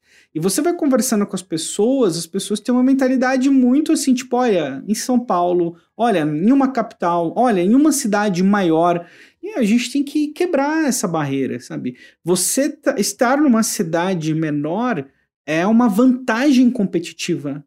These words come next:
né? Não é algo que pesa contra você. Tem pontos positivos e pontos negativos, claro, mas também tem pontos negativos de você tá numa cidade maior. A concorrência, por exemplo, é uma delas,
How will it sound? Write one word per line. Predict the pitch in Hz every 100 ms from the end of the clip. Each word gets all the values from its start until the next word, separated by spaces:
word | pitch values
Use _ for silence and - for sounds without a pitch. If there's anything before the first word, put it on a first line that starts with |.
| _
né? | 147 196
Não | 208 226
é |
algo | 208 247 254
que | 247 214
pesa | - 190 185 170
contra | 175 - 208 196 196 170 151
você. | 151 - 143 - _ _
Tem | 392
pontos | 381 339 262
positivos | - 208 - 240 180
e |
pontos | 175 185 175
negativos, | 151 139 - 196 -
claro, | 220 180 - - _
mas | 202
também | 190 170 170
tem | 262
pontos | 262 202 196
negativos | 175 170 - 254
de | -
você | 392 311
tá | 262
numa | 214
cidade | 196 185 170
maior. | 139 147 214 226 _ _ -
A |
concorrência, | 123 - 190 180 165 - 170 330 - 247
por | 170 143
exemplo, | 131 170 254 339
é |
uma | 185 123
delas, | 123 160 240 147